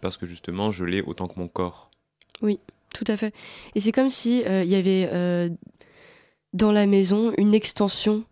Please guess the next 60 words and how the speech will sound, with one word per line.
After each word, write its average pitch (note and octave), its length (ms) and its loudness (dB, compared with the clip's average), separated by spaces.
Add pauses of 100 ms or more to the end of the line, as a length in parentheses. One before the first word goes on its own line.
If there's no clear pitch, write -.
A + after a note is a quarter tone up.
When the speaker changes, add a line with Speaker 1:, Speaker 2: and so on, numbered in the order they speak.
Speaker 2:
de F#3+ 160 0
mon F#3 140 0
propre - 340 -6
corps. - 380 -8
Speaker 1:
Ouais, F#2+ 100 0
tout - 180 -8
à F2+ 40 -2
fait. F2 160 -14 (460)
Speaker 2:
C'est, G3+ 360 0
euh, F#3+ 220 4
le G3 100 2
poète, G#3+ 420 -2
euh, F#3 520 0
John G#3 260 0
Houle A3+ 160 0
qui G#3+ 140 -2
en F#3+ 100 2
parle, A3 320 0
c'est, F#3+ 220 0
euh, E3+ 840 -2 (100)
c'est - 200 -6
un E3+ 80 -2
poète F3+ 220 -2
aveugle F#3+ 340 2
en F3+ 60 0
fait, F3 260 -4
et F3 60 -4
du E3+ 120 -6
coup - 140 -4
il G3 140 2
parle, F#3 240 -2
euh, E3+ 200 -2 (360)
de - 60 0
son - 120 -4
rapport F#3 300 0
à F3+ 80 0
sa F3+ 140 0
maison, F3+ 340 0 (600)
et F#3+ 100 2
il F#3 60 0
dit G3 120 -6
que G3 180 0
sa G3 140 -2
maison F#3+ 200 0
était - 140 -6
comme G3 240 -2
une F#3+ 200 0
extension F#3 440 -4
de - 40 -6
son F#3 160 -2
corps, G#3+ 200 -2
parce - 140 -2
qu'en F#3 100 -4
fait G3 160 -2
il F3+ 60 -6
se E3+ 40 -6
déplace F#3 280 0
dans F3+ 100 0
sa F#3 140 -2
maison, F3+ 400 0